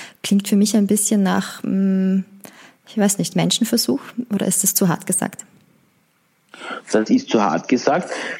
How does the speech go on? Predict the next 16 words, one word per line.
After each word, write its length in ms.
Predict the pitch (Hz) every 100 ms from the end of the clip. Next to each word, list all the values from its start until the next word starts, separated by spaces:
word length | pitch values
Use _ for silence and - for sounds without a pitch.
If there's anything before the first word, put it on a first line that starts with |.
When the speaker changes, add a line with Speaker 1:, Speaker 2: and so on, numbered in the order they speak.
| - - -
Speaker 2:
weil, 360 | 85 120 120 107 -
weil 180 | 123 117
es 60 |
ja 80 | 127
nicht 320 | 131 131 -
nur 80 | 131
ein, 160 | 110 - -
äh, 140 | - - _ -
A, 200 | 85 110
ein 220 | 113 110
Versuch 460 | 113 104 127 131
ist 140 | 147 127
und 220 | 117 104
was, 360 | 104 120 - 107
was 220 | 104 120
auch 140 | 123